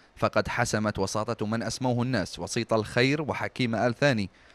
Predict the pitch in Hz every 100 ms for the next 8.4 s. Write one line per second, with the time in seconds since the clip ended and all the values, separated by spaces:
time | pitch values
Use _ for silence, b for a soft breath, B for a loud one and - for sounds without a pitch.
0 | b 95 - 104 101 104 123 113 113 110
1 | 123 120 110 110 135 135 123 B B B
2 | 170 151 165 170 220 190 196 160 160 120
3 | 113 143 135 135 117 92 98 123 117 123
4 | 123 127 - 107 104 110 143 - b -
5 | 92 92 117 101 - 131 117 110 - 107
6 | 110 123 113 113 - 127 123 - b b
7 | b - 82 110 - 117 98 110 123 120
8 | 120 117 123 113